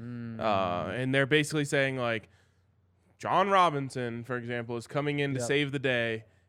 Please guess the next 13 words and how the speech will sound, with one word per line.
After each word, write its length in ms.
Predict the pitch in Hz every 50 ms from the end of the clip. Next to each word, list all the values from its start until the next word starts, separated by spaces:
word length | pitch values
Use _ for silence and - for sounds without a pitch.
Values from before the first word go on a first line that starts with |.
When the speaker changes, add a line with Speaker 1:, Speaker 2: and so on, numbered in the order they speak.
| _ -
Speaker 2:
He 220 | - - 180 180
has 240 | 175 170 156 156 139
a 60 | 143
plan. 420 | - - 147 139 120 107 95 87 92
His 160 | 120 123 -
plan 340 | - - 160 165 170 170 170
is 200 | 165 165 147 -
trade 360 | - - - 170 170 175 170
Russ, 500 | 139 147 147 139 135 143 - - - - _ _ _ _ _ _ _ _ _ -
uh, 380 | - 120 123 117 117 113 113 117
for 200 | - - 160 156
whatever, 500 | 151 156 156 147 135 120 107 117 131 - _ _ _ _ _ _ _ _ _ _ -
um, 600 | 147 147 139 131 127 123 123 120 117 113 113 107